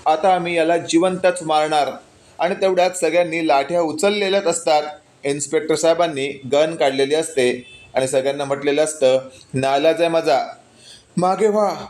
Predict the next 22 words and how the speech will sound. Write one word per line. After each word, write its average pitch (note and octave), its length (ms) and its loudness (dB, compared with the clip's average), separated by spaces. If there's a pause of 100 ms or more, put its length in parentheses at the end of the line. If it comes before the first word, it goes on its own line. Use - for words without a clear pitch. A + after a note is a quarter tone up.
(180)
नाहीतर D#3 380 0
मला D#3+ 320 2
गोळी C3 360 2
चालवावी C#3+ 540 0
लागेल C#3+ 480 -2 (440)
आणि C3+ 160 0
त्यात D#3 260 2 (120)
जर C#3+ 200 4 (280)
गोळी C3+ 200 4
चालली E3 640 -2 (280)
तर C3+ 40 0
त्याला C#3+ 340 2
सर्वस्वी C#3 480 -2
जबाबदार C#3+ 440 0
तुम्ही D#3 300 -2
असाल." B2+ 360 0 (480)
अशातच E3 540 0
आता D3+ 240 0
वेंकू C#3 520 0
महाराज D3 380 2
म्हणत D3+ 220 -2
असतात, C#3 340 2